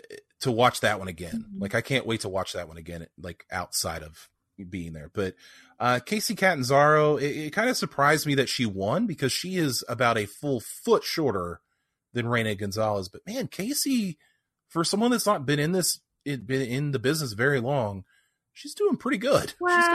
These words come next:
Speaker 2: Well
Speaker 1: some, she's got some pretty nice moves.
Speaker 2: Yeah, I mean, she's, you know, she's an extreme athlete. She comes from,
Speaker 1: Hmm.
Speaker 2: uh, what is that show with the
Speaker 1: American
Speaker 2: Wild
Speaker 1: Ninja Warrior?
Speaker 2: Wolves? Yeah, that's what it is.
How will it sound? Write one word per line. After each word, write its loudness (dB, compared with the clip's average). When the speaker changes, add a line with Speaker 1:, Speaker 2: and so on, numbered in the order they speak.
Speaker 2:
Well 4
Speaker 1:
some, -2
she's -20
got -20
some -20
pretty -2
nice 0
moves. 0
Speaker 2:
Yeah, 12
I 6
mean, 4
she's, 2
you -2
know, 4
she's 2
an 0
extreme 0
athlete. -2
She -10
comes -6
from, -8
Speaker 1:
Hmm. -10
Speaker 2:
uh, -4
what -2
is -2
that -2
show -4
with -6
the -8
Speaker 1:
American 4
Speaker 2:
Wild 0
Speaker 1:
Ninja -4
Warrior? 0
Speaker 2:
Wolves? -6
Yeah, 6
that's -2
what -8
it -8
is. -6